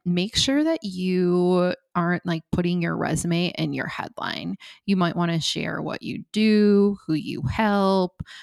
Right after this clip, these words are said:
I don't know. Some people do, like, really quirky headlines, and I think it makes them memorable.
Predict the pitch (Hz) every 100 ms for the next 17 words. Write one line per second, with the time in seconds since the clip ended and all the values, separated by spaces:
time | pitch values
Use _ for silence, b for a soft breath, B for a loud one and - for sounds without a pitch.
0 | B 190 233 165 156 - 170 240 233 156
1 | - 156 160 - 127 120 - - - -
2 | - 127 - 165 156 151 170 175 196 214
3 | - 160 156 170 - 175 277 330 339 -
4 | 339 185 147 247 254 - -